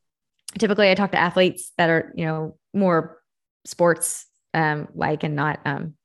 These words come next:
ballet. So it was nice to kinda reminisce about that a little bit. And so, uh, where can our, our podcaster, uh, eh,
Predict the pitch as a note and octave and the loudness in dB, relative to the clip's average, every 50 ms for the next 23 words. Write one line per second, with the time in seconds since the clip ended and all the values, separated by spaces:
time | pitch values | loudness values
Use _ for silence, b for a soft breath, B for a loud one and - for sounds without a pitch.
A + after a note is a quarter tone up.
0 | _ _ B B B B B B B B B B - - F#3 F3 F3 E3+ E3 E3 | _ _ B B B B B B B B B B -2 0 2 4 6 4 6 4
1 | E3 E3+ - - F3 E3+ E3+ E3+ F3 F3 E3+ F3 E3+ - - E3 D#3+ D#3 E3 - | 2 2 2 0 0 2 0 0 0 0 0 -2 -2 -2 -2 0 0 0 -2 -4
2 | _ _ _ _ - F3+ F3 E3 E3 E3 E3 E3 E3+ E3+ E3+ - E3+ E3+ E3+ - | _ _ _ _ -2 0 2 2 2 2 2 0 0 -2 -2 -2 -4 -6 -2 0
3 | F3 E3+ E3 E3+ E3+ E3+ E3 E3+ E3+ E3+ - - - E3+ E3 E3 D#3+ - - E3+ | 0 0 0 0 -2 -2 0 0 -2 -2 -4 -4 -4 -2 -2 -2 -4 -4 -2 0
4 | E3 E3 D#3+ D#3+ E3 B B B B B B B B B B B _ _ _ - | 2 2 2 0 0 B B B B B B B B B B B _ _ _ 2
5 | F3+ F3 F3 F3 F#3 A3 A#3 C4 C4+ D4 C#4 C4 A#3+ A#3 A#3 A3+ - - _ G#3 | 4 6 6 6 6 6 4 4 4 4 4 6 6 6 6 4 2 -2 _ 0
6 | G#3 G3 - A3 G#3 G3 - - G3+ G3 F#3+ - - G#3 G3+ G3 - - - F#3+ | 0 2 4 2 2 2 2 2 2 2 2 0 0 2 2 2 2 2 4 4
7 | F3+ F3 E3+ E3+ - - G3 F3+ | 6 4 4 2 0 -4 -2 -2